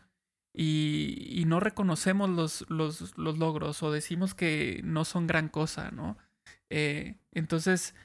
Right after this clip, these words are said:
creo yo que es, eso, eso es muy importante. Y te iba a preguntar, eh, que si hay, bueno, ya nos dijiste que se puede aprender a ser feliz, pero muchas veces también buscamos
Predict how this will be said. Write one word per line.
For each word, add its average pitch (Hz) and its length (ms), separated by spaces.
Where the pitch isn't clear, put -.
creo 180 180
yo 180 180
que 185 100
es, - 220
eso, 175 280
eso 180 300
es 175 60
muy 185 140
importante. 185 580
Y 165 100
te 175 120
iba 180 100
a 190 80
preguntar, 190 580
eh, 151 540
que 180 120
si 170 220
hay, 202 360
bueno, 175 440
ya 160 200
nos 175 120
dijiste 185 380
que 156 80
se - 140
puede 170 220
aprender 160 340
a 156 40
ser 160 180
feliz, 170 340
pero 151 360
muchas 180 400
veces 202 560
también 156 340
buscamos 185 840